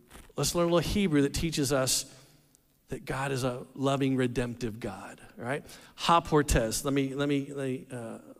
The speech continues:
let me give it to you. Two words in one. Um,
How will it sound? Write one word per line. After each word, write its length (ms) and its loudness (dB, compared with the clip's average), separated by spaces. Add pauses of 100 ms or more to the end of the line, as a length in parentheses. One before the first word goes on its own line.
let 140 -6
me 80 -4
give 140 -2
it 80 -10
to 80 -2
you. 260 -2 (460)
Two 200 8
words 340 10
in 140 10
one. 280 6 (920)
Um, 360 2